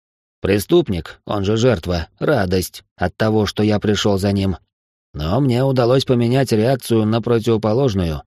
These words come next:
вызвав знакомых демонов и передав тварь им на руки с наказом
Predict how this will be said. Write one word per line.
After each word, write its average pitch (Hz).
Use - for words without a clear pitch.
вызвав 120
знакомых 120
демонов 104
и 110
передав 135
тварь 117
им 127
на 92
руки 98
с -
наказом 98